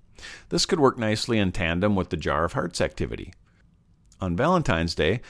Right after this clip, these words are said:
students try to guess who their secret Valentine is. Number ten, send a Valentine home.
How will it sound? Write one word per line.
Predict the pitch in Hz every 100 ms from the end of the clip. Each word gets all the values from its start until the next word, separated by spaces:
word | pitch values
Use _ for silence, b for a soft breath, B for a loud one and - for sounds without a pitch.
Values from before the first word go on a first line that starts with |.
| B
students | - - 123 117
try | - 110
to | 107
guess | 120 151 85 -
who | -
their | 92 90
secret | - 82 -
Valentine | 71 82 73 - 50 50
is. | - - - _ _ _ _ _ _ _ - B B B B -
Number | 92 82
ten, | - 143 185 180 - _ - - -
send | - 76 82
a | 80
Valentine | 73 95 107 113 123
home. | 147 180 101